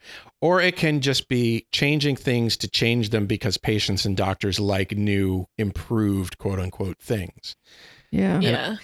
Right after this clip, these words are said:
Speaker 2: I
Speaker 3: And
Speaker 2: mean
Speaker 3: one of those is
Speaker 1: And, and, and, and that's, you know, a lot, a lot of the, they, they claim that a lot of the innovation that takes place in medical devices is, um, you know, just being able to, i-, is just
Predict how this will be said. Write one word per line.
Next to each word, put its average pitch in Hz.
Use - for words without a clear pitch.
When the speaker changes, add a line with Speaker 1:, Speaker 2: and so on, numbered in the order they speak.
Speaker 2:
I 202
Speaker 3:
And 302
Speaker 2:
mean 370
Speaker 3:
one 339
of -
those 170
is -
Speaker 1:
And, 175
and, 170
and, 156
and 156
that's, -
you 190
know, 135
a -
lot, 135
a 139
lot 135
of 135
the, 117
they, 123
they 135
claim 151
that 117
a 110
lot 113
of 117
the 113
innovation 104
that 110
takes -
place 139
in 110
medical 104
devices 98
is, 95
um, 95
you 143
know, 127
just 123
being 139
able 127
to, 117
i-, 143
is 151
just -